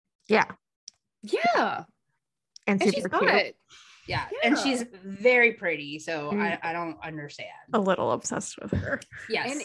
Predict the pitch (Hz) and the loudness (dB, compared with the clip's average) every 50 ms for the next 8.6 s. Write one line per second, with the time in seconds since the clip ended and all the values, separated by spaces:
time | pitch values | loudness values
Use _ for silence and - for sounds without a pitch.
0 | - - 240 269 311 370 392 330 233 226 190 202 226 277 285 277 254 214 196 170 | -10 -8 -6 -4 -2 -2 -2 -2 -2 -2 0 0 -2 -2 -2 -4 -6 -6 -6 -6
1 | 170 180 202 220 208 - 240 233 208 196 185 190 190 185 - - 208 196 185 170 | -4 -4 -4 -4 -4 -4 -4 -2 -2 -2 -2 -4 -6 -8 -6 -4 -4 -2 -2 -2
2 | 156 160 160 - 269 254 - - 220 202 226 220 220 202 202 208 202 - - 180 | -2 -2 -2 -2 -2 -2 -2 -4 -2 0 2 2 2 4 4 6 4 6 4 2
3 | 180 175 170 160 156 160 202 226 240 226 202 - 175 180 175 170 196 240 294 - | 0 0 0 -2 -2 0 0 2 2 2 2 2 -2 -4 -2 2 2 2 2 2
4 | 170 165 175 196 202 - - 202 226 226 - 269 262 247 302 285 - 180 180 190 | 0 0 0 0 -2 -4 -2 -2 -2 -2 -4 -6 -6 -6 -2 -2 0 0 2 2
5 | 214 208 226 254 247 - - - 330 370 359 - 247 185 160 160 175 - 214 220 | 4 4 4 2 2 0 0 2 2 2 4 6 6 6 6 4 2 2 2 2
6 | 233 247 247 - - 233 - - 233 220 - - - 254 262 294 277 240 220 170 | 2 2 2 0 -2 -2 0 -2 -4 -4 -4 -6 -6 -6 -4 -4 -4 -4 -4 -2
7 | 196 185 190 233 311 339 - 240 196 165 - - - - _ _ _ _ _ _ | 0 0 2 2 0 0 -2 -6 -8 -8 -10 -14 -20 -20 _ _ _ _ _ _
8 | - 226 220 247 254 - - - - - 370 415 | -6 -2 -2 -2 -2 -2 -8 -10 -4 -2 -2 -2